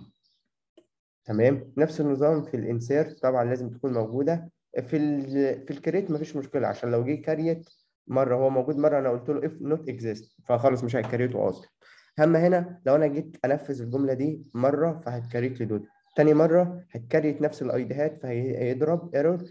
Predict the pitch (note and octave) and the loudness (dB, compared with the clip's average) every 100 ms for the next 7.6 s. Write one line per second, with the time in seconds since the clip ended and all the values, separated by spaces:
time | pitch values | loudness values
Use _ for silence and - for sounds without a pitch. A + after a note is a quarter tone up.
0 | - - A#2+ C3 B2+ C#3 C#3 C3+ C3+ C#3+ | -16 -12 -10 -4 -2 0 0 0 0 2
1 | C#3 B2+ - _ _ - A#2 A2+ G#2+ - | 0 -4 -14 _ _ 0 2 4 2 0
2 | A2 - A2+ A#2 D3 C#3 D3+ A#2+ A#2 B2+ | -2 -4 -8 -8 -6 -4 -2 -2 -2 -2
3 | B2 A2+ - - - A#2 B2+ A#2 G#2+ - | -4 -6 -4 -6 -2 2 2 0 -4 -6
4 | C#3 D3+ C#3+ - _ B2 B2 A#2+ C#3+ B2+ | -4 -4 -4 -10 _ 0 0 2 2 0
5 | A#2 A#2+ C3 B2+ A#2 C3 B2 A#2+ D3 D#3 | 0 -2 -2 -2 -2 -4 -6 -6 -2 -2
6 | D#3 - _ - A#2 A#2+ B2+ - A2+ A2+ | -2 -10 _ -8 -2 0 0 -4 -6 -2
7 | A#2 C3+ C3 C#3+ D#3 | 0 2 4 4 2